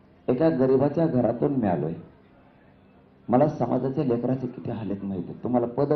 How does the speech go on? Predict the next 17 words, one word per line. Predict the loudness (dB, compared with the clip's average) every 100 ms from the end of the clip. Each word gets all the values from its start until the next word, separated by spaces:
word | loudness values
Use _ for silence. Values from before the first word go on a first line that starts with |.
| -2
कधी | -2 0 0
येते, | -2 -6 -10 -16 -20 -20 -20 -20 -20 -20 -20 -6 0
पैसा | 2 2 0
कधी | 0 0 0
येईल. | 2 0 -4 -10 -20 -20 -20 -20 -20 -20 -20 -20 -20 -20 -16 -6
एकदा | -6 -2 -2
जर | 0 0
लेकी | 0 -2 0
बाळीचं | 0 2 2 2
वाटलं | 0 2 2
झालं, | 2 0 -2
पोराचं | -2 -2 0 -2
वाटलं | -2 -4
झालं, | -4 -4
पुन्हा | -6 -6 -2 -2
नाही | -2 0 0
येणार. | 0 -4